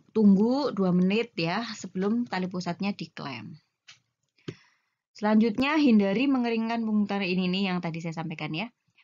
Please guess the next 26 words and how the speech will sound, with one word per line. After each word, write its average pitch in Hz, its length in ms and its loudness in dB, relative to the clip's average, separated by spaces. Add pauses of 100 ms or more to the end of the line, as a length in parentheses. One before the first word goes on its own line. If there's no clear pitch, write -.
(180)
Kenapa? 269 320 -4
Karena 208 320 -2
ada 220 80 0
bau 185 400 -2
amnion 196 400 -2
atau 175 240 -6
cairan 185 320 -4
ketuban 180 400 -2
pada 175 240 -6
tangan 175 240 -4
bayi 180 320 -2
akan 208 240 -6
membantu 175 480 -2
bayi 180 320 -4
mencari 180 400 -2
puting 180 240 -12
ibunya 190 480 -6
yang 208 80 -4
baunya 175 400 -2
juga 165 320 -10
sama. 147 400 -18 (720)
Lalu 269 240 4
periksa 285 400 0
uterus 226 720 2
ya, 220 240 2
untuk 214 160 0